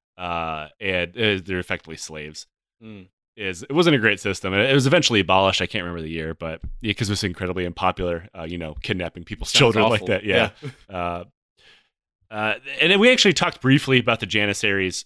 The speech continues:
Speaker 1: uh, in our bonus episode when we ate all the rations, because, uh, they had their bread poisoned and, like, replaced with, like, dirt, and a whole bunch of them got killed.
Speaker 2: Are you trying to say that we ate those biscuits that are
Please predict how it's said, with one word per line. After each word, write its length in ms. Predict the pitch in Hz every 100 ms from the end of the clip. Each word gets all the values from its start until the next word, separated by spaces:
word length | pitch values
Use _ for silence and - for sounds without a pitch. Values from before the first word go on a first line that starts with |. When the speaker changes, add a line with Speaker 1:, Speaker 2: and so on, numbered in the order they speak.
| _
Speaker 1:
uh, 300 | 95 85 80 80 _ _ _ _ _ -
in 240 | 117 110
our 240 | 110 98
bonus 280 | 95 101 104
episode 440 | 104 - 104 95 95
when 160 | 95
we 240 | 95 92 -
ate 120 | 101
all 80 | 92
the 60 | 85
rations, 500 | 92 101 - 82 82
because, 500 | 90 - 95 87 -
uh, 440 | 87 87 82 85 82
they 320 | 107 101 98
had 240 | 92 98 90
their 120 | 92
bread 320 | 78 92 90
poisoned 500 | - 92 90 87 85 _
and, 180 | 98 87
like, 160 | 87 98
replaced 380 | 90 95 95
with, 60 | -
like, 200 | 90 -
dirt, 240 | 87 90 90
and 60 |
a 100 | 87
whole 120 | 90
bunch 180 | 95 95
of 60 | 123
them 80 | 143
got 240 | 113 -
killed. 380 | - 104 127 - - - _ _ _ _
Speaker 2:
Are 40 | 104
you 60 |
trying 160 | 98 104
to 60 | 98
say 140 | 98
that 120 | 95
we 140 | 92 95
ate 100 | 90
those 160 | 90
biscuits 460 | 92 92 _ 98 _
that 140 | 92
are 80 | 92